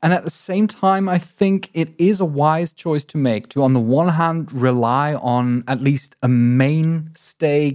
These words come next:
cast that are, like, very popular characters from the series. And on the other hand,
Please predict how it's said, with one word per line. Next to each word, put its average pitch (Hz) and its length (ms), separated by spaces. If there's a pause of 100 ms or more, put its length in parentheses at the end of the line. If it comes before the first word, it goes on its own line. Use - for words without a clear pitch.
cast 147 720 (340)
that 135 240
are, 127 240 (180)
like, 139 180
very 135 240
popular 151 540
characters 175 600
from 208 180
the 196 80
series. 208 460 (520)
And 139 160
on 147 100
the 147 120
other 190 200
hand, 127 360